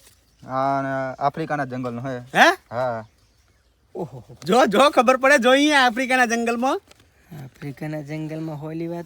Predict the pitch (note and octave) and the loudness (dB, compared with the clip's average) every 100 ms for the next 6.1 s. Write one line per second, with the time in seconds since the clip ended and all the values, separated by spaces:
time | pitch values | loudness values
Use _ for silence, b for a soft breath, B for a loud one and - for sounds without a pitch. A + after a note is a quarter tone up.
0 | F3+ F3+ C#3 A2 _ _ _ _ _ _ | -10 -12 -12 -16 _ _ _ _ _ _
1 | _ _ _ - E3+ F3 G3+ G#3 F#3+ F3+ | _ _ _ -2 0 0 -2 -4 -6 -4
2 | E3 F#3 F#3 F3 E3+ D3+ D3 C3+ A#2+ _ | 0 0 0 -2 -4 -6 -10 -10 -14 _
3 | _ _ _ - C3 C3 - C#3 E3 D3+ | _ _ _ -10 -8 -8 -2 -2 -2 0
4 | F3+ G3+ G#3 G#3 G#3+ F#3+ G#3+ G#3+ A3 A3 | 0 4 4 4 0 -2 -4 -2 -2 -2
5 | G#3 A3 G#3+ G#3+ A#3 F#3 F3 D3 D#3 C#3+ | -2 2 6 6 4 4 4 2 -4 -8
6 | B2+ | -12